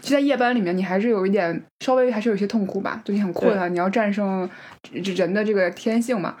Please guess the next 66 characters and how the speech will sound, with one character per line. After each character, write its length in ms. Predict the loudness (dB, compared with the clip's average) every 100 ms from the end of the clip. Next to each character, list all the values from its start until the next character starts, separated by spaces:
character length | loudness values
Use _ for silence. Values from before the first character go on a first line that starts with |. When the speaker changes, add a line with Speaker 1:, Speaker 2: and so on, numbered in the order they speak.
| -8
Speaker 2:
对。 140 | -2 0
Speaker 1:
所 160 | 2
以 140 | 2 2
你 80 |
有 120 | 2 2
一 80 |
种 300 | 0 0 -2 -4 -10
我 60 | -2
们 220 | -2 0
一 20 |
起 140 | -2 -2
共 240 | 0 0
患 240 | 2 0 2
难 180 | 0
过 220 | 0 0 2
的 340 | 2 0 -2 -8 _
共 260 | 0 2 0
同 300 | -2 -2 0
的 180 | 0
经 240 | 0 0 0
验。 220 | 0 -4 _ _ _ _ _ _ _ _ _ _ _ _ _ _
就 100 | -4
这 120 | 0 2
种 160 | 4
也 80 | 2
会 240 | 2 2
加 220 | 2 2 0
深 200 | 0 0
我 40 |
们 100 | 0
的 120 | 0
友 200 | 0 0
谊， 220 | 0 -2
所 160 | -2 0
以 60 | 2
我 120 | 4
有 120 | 2
时 80 | 2
候 80 | 2
觉 120 | 2
得 80 | 2
我 80 |
这 60 | 2
一 120 | 2
轮 200 | 2 2
班 100 | 2
儿 240 | 2 0 -2 -10 -8
跟 140 | -2 0
他 140 | 2
搭 220 | 0 2
过 100 | 2
之 160 | 2 0
后， 320 | 2 0 0
我 120 | 0
对 120 | 2 0
他 240 | 0 -2
可 120 | 0
能 200 | 0 0
就 220 | 2 2
已 80 | 2
经 160 | 0 -2
不 100 | -2
是 160 | 0
一 60 | 2
个 100 | 2
普 120 | 0